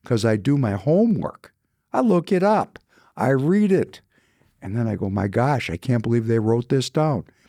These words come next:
Like the foundation work on the climate crisis, the Club of Rome. Go to Wikipedia and just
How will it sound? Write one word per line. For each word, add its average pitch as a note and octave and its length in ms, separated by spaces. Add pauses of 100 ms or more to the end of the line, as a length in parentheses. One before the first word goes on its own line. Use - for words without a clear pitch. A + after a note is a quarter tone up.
(360)
Like F3+ 180
the F3 80
foundation E3 680
work C#3 200
on B2 200
the G#2 140 (840)
climate G#3+ 480
crisis, F#2+ 420
the - 140
Club F#3 320
of F#3+ 200
Rome. G3+ 360 (440)
Go A3+ 260
to A#3 60
Wikipedia D3 920 (360)
and F3+ 240
just F#3+ 340